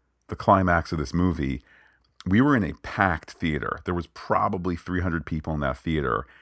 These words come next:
and there were extended periods at the climax where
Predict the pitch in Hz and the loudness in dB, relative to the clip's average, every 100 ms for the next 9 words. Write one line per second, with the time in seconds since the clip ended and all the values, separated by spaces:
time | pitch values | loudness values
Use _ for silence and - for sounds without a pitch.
0 | _ - 85 85 78 98 104 95 82 80 | _ -4 0 0 2 0 2 2 2 0
1 | - _ _ - - - 110 110 107 85 | -4 _ _ -10 -10 -4 0 0 -2 -6
2 | - 95 87 78 76 - - - 80 78 | -2 2 2 2 -2 -6 -12 -2 0 0
3 | 71 67 - - 82 73 69 | -2 -6 -8 -10 -2 2 0